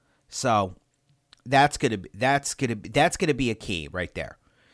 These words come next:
And then you have second, then you're gonna have the third line, and I think that third line of Haula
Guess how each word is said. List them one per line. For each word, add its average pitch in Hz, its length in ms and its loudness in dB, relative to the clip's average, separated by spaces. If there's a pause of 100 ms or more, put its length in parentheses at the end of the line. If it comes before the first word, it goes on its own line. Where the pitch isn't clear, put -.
(320)
And 131 100 2
then 156 140 4
you 151 100 2
have 143 120 2
second, - 440 -2
then 170 160 2
you're 190 160 -2
gonna 156 100 4
have 151 140 0
the 151 60 -6
third 247 280 4
line, 120 300 0 (320)
and 135 100 -2
I 214 80 4
think 233 240 0
that 180 140 0
third 147 300 4
line 151 480 4 (220)
of 127 220 4
Haula 143 560 4